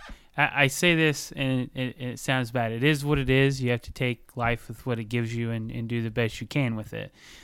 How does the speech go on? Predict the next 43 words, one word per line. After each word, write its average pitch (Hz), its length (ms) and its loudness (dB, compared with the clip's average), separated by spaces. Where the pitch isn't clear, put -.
That's, - 240 -2
that's 127 240 -6
basically 143 480 4
the, 127 240 0
the 117 160 -2
gist 131 420 0
of 127 160 4
it. 123 220 0
Everybody's 123 480 -2
heard 120 200 -6
the 113 80 -8
story 110 580 -6
before, 127 380 0
but 117 180 -4
when 131 180 0
it 127 160 -4
happens, - 880 0
you 139 100 2
know, 143 80 6
you, 135 240 0
everybody 165 340 2
says 135 460 0
that, 107 240 -4
and 110 100 -12
they're 110 80 -8
like, 113 160 -14
"Yeah, 143 120 0
you 131 140 -2
know, 113 220 -6
life's 123 320 -4
tough. 123 340 -6
You 123 120 -2
just 107 140 -4
gotta 110 220 -6
deal 123 240 -2
with 110 200 -8
it." 107 180 -12
But 139 140 6
when 139 140 4
it 120 100 -4
happens 170 580 2
to 139 120 -2
you, 110 420 -4